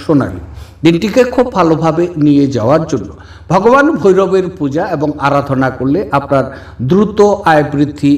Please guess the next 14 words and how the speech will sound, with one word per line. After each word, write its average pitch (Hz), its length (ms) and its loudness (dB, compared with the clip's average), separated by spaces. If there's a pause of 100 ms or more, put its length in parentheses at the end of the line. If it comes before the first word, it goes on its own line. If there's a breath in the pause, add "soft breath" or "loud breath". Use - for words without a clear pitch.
(100)
আজকের 110 380 -4
দিনে 135 220 0 (100)
ঘটবে। 123 400 -4 (600 loud breath)
এবার 180 340 4
আলোচনা 190 440 -2
করছি 208 360 -8 (220)
বৃষ 151 240 0 (100)
রাশি। 82 320 -10 (500 loud breath)
বৃষ 226 260 4
রাশির 254 300 2 (100)
জাতক 180 460 0
ও 254 60 0
জাতিকাদের 160 720 -2 (120)
আজকের 165 380 0